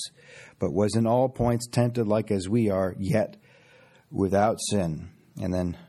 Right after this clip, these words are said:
what a, what a comforting, encouraging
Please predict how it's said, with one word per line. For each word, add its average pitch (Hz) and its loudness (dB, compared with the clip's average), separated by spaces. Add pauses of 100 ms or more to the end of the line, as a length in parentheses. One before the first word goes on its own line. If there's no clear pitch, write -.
(320)
what 98 0
a, 85 -4 (720)
what 95 -2
a 80 -2 (1500)
comforting, 101 0
encouraging 90 -4